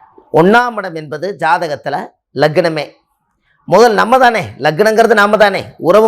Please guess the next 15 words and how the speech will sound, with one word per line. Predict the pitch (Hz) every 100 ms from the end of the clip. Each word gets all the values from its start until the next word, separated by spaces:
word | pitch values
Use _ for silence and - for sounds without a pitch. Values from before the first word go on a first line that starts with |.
| 214
முறைகளை | 214 196 185
எங்கேயுமே | 180 214 220
கொண்டு | 185 190
வர | 180 175
முடியாதே. | 165 151 123 104 - _ _ - 175
அப்ப | 170 190
நீங்க | 190 208 202
தான் | 208 170
லக்னமே. | 135 156 135 123 _ _ _ _ _ _ _ 202
உங்களுடைய | 233 226 202 165
ஜென்ம | 208 233 254 226
ராசி, | 190 202 240 196
ஜென்ம | 190 220 196
நட்சத்திரம் | - 220 - 262
உங்களுதே. | 185 185 170